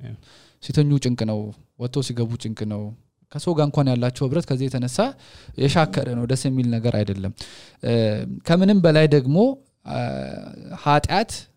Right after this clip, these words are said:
Speaker 2: ወይንም ኃጢአተኛ እንደሆነ ሰው እያወቀ የት ሄጄ ልገላገለው? የት ሄጄ ከራሴ ላይ ላርግ-፣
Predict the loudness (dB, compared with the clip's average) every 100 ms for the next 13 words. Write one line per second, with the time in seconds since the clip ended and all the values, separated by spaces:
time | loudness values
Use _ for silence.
0 | _ -8 -4 -2 -2 -4 -4 0 0 2
1 | 4 4 4 2 2 2 2 2 2 0
2 | 0 -2 -4 -10 -20 -20 _ -2 2 2
3 | 2 0 0 -2 -4 -8 -12 -14 -16 -18
4 | _ _ -12 -4 -2 -2 -4 -4 -4 -4
5 | -4 -4 -4 -6 -10